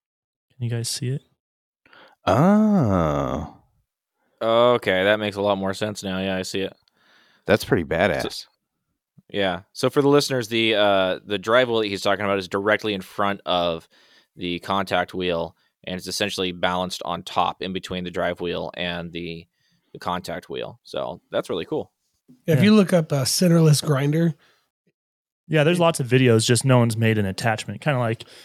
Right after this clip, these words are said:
Speaker 1: what Travis Wertz did with the surface grinder. It's not like that a surface grinder is new, but making an attachment for a belt grinder you already have so that it's not,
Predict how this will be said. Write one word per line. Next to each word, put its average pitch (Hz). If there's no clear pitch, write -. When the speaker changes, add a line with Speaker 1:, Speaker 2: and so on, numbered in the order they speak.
Speaker 1:
what 110
Travis 110
Wertz 107
did 113
with 110
the 123
surface 123
grinder. 104
It's 101
not 139
like 113
that 107
a 95
surface 147
grinder 104
is 101
new, 104
but 107
making 113
an 107
attachment 101
for 107
a 110
belt 113
grinder 107
you 104
already 101
have 107
so 110
that 101
it's -
not, 107